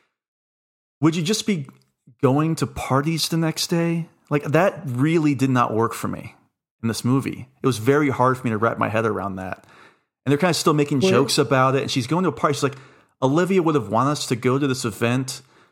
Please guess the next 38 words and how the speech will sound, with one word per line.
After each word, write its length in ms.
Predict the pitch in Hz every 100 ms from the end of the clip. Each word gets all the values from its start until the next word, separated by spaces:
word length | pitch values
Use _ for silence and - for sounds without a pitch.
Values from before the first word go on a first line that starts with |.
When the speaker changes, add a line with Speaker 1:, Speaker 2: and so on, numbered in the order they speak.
| _ _ _ _ _ _
Speaker 1:
where 220 | 131 127
there's 220 | 120 113 117
movies 380 | 123 131 156
screening 500 | - - 131 135 139
that 120 | 131 123
inspired 640 | 120 - - 120 127 127
the 80 | 117
killer 360 | - 127 131
who 100 | 117
killed 380 | 107 - 120 131
her." 180 | 151 147
Like, 120 | 131
that 100 | 156
just 140 | 196 -
felt 160 | 165
like 80 | 143
such 200 | - 147
a 60 | 117
major 540 | 120 127 131 131 123
plot 580 | 113 - 110 107 - -
point. 240 | 107 104 -
I 80 |
could 220 | 165 160 113
not, 380 | 110 156 151
Speaker 2:
Yeah. 60 | 117
Speaker 1:
I 40 | 110
could 220 | - 113
not 440 | 117 120 113 - - - _
wrap 240 | 113 113 101
my 140 | 104
head 180 | 104 101
around. 460 | 95 95 98 98 - _ _
I 60 | 123
couldn't, 260 | 156 139 127
we 80 |
couldn't 240 | 127 139 113
reason 340 | 113 110 107
away. 400 | 101 101 104 120